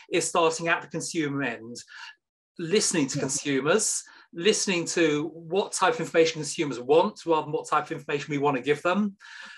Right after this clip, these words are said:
Speaker 1: uh, and understanding what types of information will change behavior. So a few years ago, behavioral economics was very trendy, uh, and, you know, became a bit too trendy, but it had the right idea. It was about researching what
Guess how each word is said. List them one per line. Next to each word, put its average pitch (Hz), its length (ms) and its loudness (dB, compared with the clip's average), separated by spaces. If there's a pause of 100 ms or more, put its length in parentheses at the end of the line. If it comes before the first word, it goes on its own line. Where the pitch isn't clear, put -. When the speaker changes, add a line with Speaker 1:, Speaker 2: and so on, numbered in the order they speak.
(100)
Speaker 1:
uh, 156 280 0 (300)
and 175 100 4
understanding 180 640 2
what 196 240 2 (160)
types 175 520 2
of 160 80 -2
information 165 500 -2
will 165 80 -8
change 156 360 -2
behavior. 135 540 -2
So 156 260 2
a 147 40 0
few 185 220 -2
years 175 340 0
ago, 175 180 2
behavioral 156 560 -4
economics 160 680 -2
was 165 100 -4
very 180 220 0
trendy, 190 580 -2 (420)
uh, 202 40 -14 (340)
and, 202 300 0 (140)
you 196 80 -4
know, 147 80 -6
became 151 260 -2
a - 20 -4
bit 160 160 0
too 262 200 4
trendy, 151 580 0 (320)
but 202 80 4
it 208 60 0
had 233 200 4
the 214 80 4
right 196 320 4
idea. 160 500 4
It 180 140 -2
was 165 140 -4
about 165 400 2 (360)
researching 165 920 0 (220)
what 190 260 0